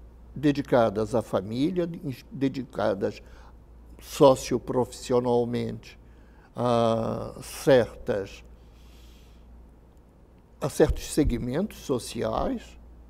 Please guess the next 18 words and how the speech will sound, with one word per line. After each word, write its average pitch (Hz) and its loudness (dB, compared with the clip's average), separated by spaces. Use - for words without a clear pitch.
como, 113 -6
por 123 0
exemplo, 110 -2
a 117 0
Ordem 113 2
dos 107 -8
Advogados 107 -2
do 113 -8
Brasil, 113 -2
a 107 -8
C 107 -6
N 110 -6
B 113 -4
B, 135 -4
a 113 -2
sociedade, 113 0
as 113 -4
organizações 113 -2